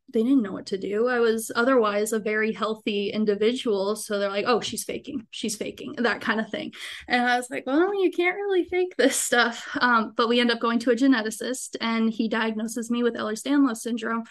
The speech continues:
which is a genetic connective tissue disorder that, um, comes on by a defect in collagen. So for, for those who don't know, collagen is the protein that, you know, it makes up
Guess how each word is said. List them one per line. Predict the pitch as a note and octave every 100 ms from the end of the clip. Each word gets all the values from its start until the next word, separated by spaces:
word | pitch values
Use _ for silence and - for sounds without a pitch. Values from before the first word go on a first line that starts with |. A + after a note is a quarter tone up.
| - - -
which | B3+ - A#3+
is | A#3 A3+ -
a | A#3 A#3
genetic | A#3 A3+ B3 C4
connective | - A#3 A3+ G3+
tissue | G3+ A#3 - C#4
disorder | D4 D4 D#4+ E4 F4 E4+ - - - _
that, | A#3+ A#3+ G#3+ -
um, | A#3 G3+ A3 G#3+ _ _
comes | - C4 A#3
on | A#3 A#3+
by | A3+ A3
a | G#3+ G#3
defect | G#3 G#3+ A3 -
in |
collagen. | G#3 G#3+ A3 A3+ C4 C4
So | - A#3 G#3+ G3+ - - -
for, | A3 G#3 G#3 -
for | - G#3+
those | A3 A3
who | A3
don't | G#3+
know, | A3 A3
collagen | A3 - A3+ A#3 A#3 A#3 A3+ A3+
is | A3 A3 G#3+ - -
the | A3
protein | G#3+ B3 B3+ - B3+ A3 G#3+
that, | G#3 G#3 - -
you | A3+
know, | A3 G#3 G#3
it | A#3+ - _
makes | A3+ A#3 A3+ -
up | A#3+ A#3+ -